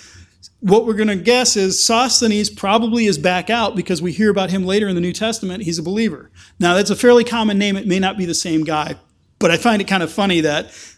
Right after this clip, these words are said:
the first ruler of the, the synagogue becomes a Christian, and maybe the second one too.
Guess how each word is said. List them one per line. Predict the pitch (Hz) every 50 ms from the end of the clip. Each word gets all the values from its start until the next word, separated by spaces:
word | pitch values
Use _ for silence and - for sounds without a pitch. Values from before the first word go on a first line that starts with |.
| _ - -
the | 151 165
first | 160 - 240 247 269 247 247 233
ruler | 220 208 202 190 185 175
of | 170
the, | 170 165 160 - -
the | 180 156 165 156 151
synagogue | - - - 185 180 175 170 156 156 156 143
becomes | 151 - - 165 156 143
a | 147
Christian, | - 185 165 151 - - 170
and | 160 156 160 165
maybe | 190 220 254 240 202
the | 156 165
second | - - 220 233 226 220 180 -
one | 160 143 147 151 147
too. | - 185 180 165 151 147